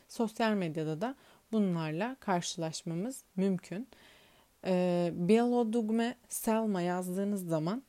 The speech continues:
zaten çıkacak karşınıza. Meraklısıysanız şayet dinleyebilirsiniz. Seveceğinize eminim.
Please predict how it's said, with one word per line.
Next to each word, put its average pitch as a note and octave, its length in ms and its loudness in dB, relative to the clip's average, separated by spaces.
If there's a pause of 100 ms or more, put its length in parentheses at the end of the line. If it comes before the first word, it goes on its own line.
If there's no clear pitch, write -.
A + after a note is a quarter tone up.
(520)
zaten G#3+ 520 0 (120)
çıkacak F#3+ 480 0
karşınıza. E3 760 -2 (320)
Meraklısıysanız F3+ 1200 -2
şayet G3+ 340 0 (320)
dinleyebilirsiniz. F#3 1000 0 (1200)
Seveceğinize A#3 760 4
eminim. A3+ 680 2